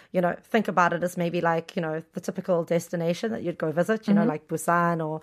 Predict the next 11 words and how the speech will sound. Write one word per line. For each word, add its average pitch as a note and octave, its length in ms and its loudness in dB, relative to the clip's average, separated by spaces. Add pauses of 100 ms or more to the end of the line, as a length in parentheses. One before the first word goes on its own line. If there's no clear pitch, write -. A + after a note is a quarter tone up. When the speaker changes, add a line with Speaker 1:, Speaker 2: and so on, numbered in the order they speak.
Speaker 2:
Right. D3+ 320 4
Speaker 1:
Gyeongju, E3+ 440 0
Seoul. E3+ 400 4
Speaker 2:
Mm-hmm. F3 180 2 (220)
Speaker 1:
Um, E3+ 220 4
and F3 100 4
I'm G3 100 6
very G#3 180 8
passionate G#3+ 520 2
about F#3 320 2
promoting F#3 520 6